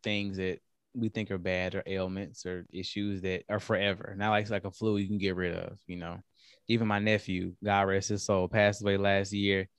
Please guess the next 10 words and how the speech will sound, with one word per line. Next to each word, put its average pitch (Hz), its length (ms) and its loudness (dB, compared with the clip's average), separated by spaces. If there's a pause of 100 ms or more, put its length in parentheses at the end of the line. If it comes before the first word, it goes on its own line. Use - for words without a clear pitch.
(400)
He 131 160 4
changed 151 360 6
a - 20 6
lot 139 140 8
of 135 100 8
lives, 117 640 6 (800)
um, 95 520 0 (960)
by 113 260 6
him 117 180 6
living. 107 440 4